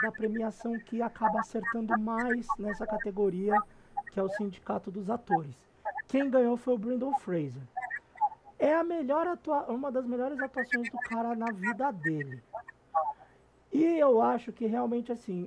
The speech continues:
o que o Austin Butler ganhou de prêmio, mesmo que pode dar ali, pode rolar isso, mas eu acho uma atuação tão fraca. Cara, eu achei esse filme do Elvis tão,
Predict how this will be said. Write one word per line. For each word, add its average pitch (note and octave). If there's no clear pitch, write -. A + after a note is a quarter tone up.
o F#3+
que A#3
o D#4+
Austin C4
Butler G#3
ganhou F#3+
de D3
prêmio, D#3
mesmo B3
que -
pode G3+
dar E3+
ali, D#3+
pode F#3
rolar D3+
isso, G#3
mas A3+
eu B3
acho B3
uma B3
atuação A#3+
tão D#4
fraca. F#3
Cara, C4+
eu B3
achei B3
esse C4+
filme C4+
do C4
Elvis C#4
tão, D#4